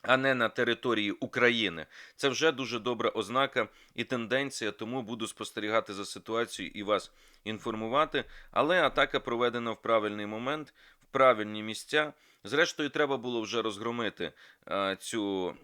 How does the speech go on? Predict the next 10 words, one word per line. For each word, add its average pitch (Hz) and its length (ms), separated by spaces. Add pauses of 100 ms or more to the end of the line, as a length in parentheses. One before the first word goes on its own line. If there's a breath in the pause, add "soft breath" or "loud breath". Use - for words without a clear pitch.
(440)
групу, 113 400
яка 98 240
знаходилася 101 680
в 98 60
Суджі, 127 480 (300 loud breath)
ще - 220
її 113 220
залишки, 127 560
тому 117 340
це 107 320